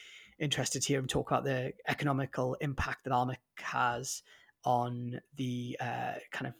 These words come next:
area in Belfast that it is based and the impact on, on the Northern Irish economy, which is, is really fantastic to hear the kind of impact of the C D M O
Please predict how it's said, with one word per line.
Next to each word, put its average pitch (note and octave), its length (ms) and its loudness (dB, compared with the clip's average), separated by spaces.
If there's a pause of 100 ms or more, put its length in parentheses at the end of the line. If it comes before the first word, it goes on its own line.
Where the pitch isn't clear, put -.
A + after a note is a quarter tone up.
(380)
area C3 500 2
in C3 100 -6
Belfast B2 480 -2
that B2+ 300 -4 (120)
it C#3 100 -4
is B2+ 140 -4
based C3+ 440 2
and B2+ 120 0
the B2+ 60 -2
impact B2+ 380 -4
on, B2+ 220 2 (460)
on B2 160 0
the B2+ 240 -2
Northern B2+ 320 2
Irish B2+ 340 2
economy, B2 560 -4
which - 380 -4
is, C#3 240 0
is - 200 -2
really C3+ 460 4 (300)
fantastic C#3 540 2
to B2+ 80 -2
hear B2+ 520 0
the C3+ 140 -2
kind - 160 -4
of B2+ 80 -4
impact B2+ 600 -4 (360)
of A#2+ 420 4
the B2+ 380 -2
C - 160 4
D C3+ 80 4
M B2 100 4
O B2+ 260 0